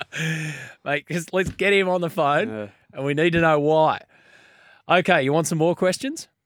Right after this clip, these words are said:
Speaker 2: Yes, let's go.
Speaker 1: Paramat says, uh, his suggestions are, which day of the pink test is Jay McGrath Day?
Speaker 2: Mm-hmm, I like that.
Speaker 1: That's a good one.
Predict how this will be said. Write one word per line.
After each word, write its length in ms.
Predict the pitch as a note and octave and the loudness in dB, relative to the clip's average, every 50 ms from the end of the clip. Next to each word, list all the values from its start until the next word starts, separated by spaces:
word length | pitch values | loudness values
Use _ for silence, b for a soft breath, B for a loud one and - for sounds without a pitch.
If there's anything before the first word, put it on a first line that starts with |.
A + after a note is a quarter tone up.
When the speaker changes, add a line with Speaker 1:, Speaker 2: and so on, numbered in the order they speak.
| _ _ | _ _
Speaker 2:
Yes, 300 | - B3 - - - - | -6 -6 -4 -4 -6 -6
let's 180 | B2+ A2+ - - | -6 -8 -8 -6
go. 180 | - A#2 G#2+ G2+ | -6 -6 -6 -4
Speaker 1:
Paramat 560 | - - E3+ E3+ E3+ E3 D#3 D#3+ D#3 - - | -2 0 2 2 2 2 2 0 0 -2 -2
says, 600 | - - D3 C#3 C#3 C3+ C3 - - - - - - | -4 -2 0 0 0 0 -2 -2 -6 -8 -8 -8 -4
uh, 240 | C3 C3 C3+ C3 A#2+ | -2 -2 0 0 -2
his 200 | A2+ D3 D#3 D3 | -2 -2 -4 -2
suggestions 600 | - - C#3 A#2+ C#3 C3 - - D3 C3 A#2+ B2+ | -4 -6 -4 -4 -4 -6 -6 -6 -8 -6 -4 -2
are, 100 | B2 A#2+ | -2 -2
which 220 | A#2+ C#3+ E3 - - | -2 -2 -4 -2 -2
day 160 | D#3 D3 C#3+ | -2 0 0
of 80 | B2+ | 0
the 80 | A2 A#2+ | -2 -6
pink 260 | - - C#3+ C3 A2+ | -8 -8 -8 -8 -8
test 320 | - - C3 B2 - - - | -8 -6 -6 -6 -6 -8 -12
is 120 | G#2+ - | -12 -8
Jay 180 | - C3+ B2 A#2+ | -4 -2 -2 -2
McGrath 400 | A2+ A2+ G#2 A#2 B2 C3 C#3+ C#3+ | -2 -4 -4 -2 0 0 0 0
Day? 240 | D3+ E3 G3+ A3 | -2 -4 -4 -6
Speaker 2:
Mm-hmm, 460 | C3 A#2+ A2+ A2 A#2+ B2+ C3 A#2+ G#2+ B2 | -8 -10 -10 -8 -8 -8 -10 -8 -10 -8
I 40 | A#2+ | -6
like 200 | A#2 A#2+ B2 - | -4 -4 -4 -2
that. 180 | - C3 D3 - | -2 -2 -2 -2
Speaker 1:
That's 180 | - B2 - - | -4 -8 -8 -8
a 60 | B2 | -8
good 160 | G#2+ A#2 A2 | -8 -6 -6
one. 180 | B2+ D3 E3+ | -6 -6 -6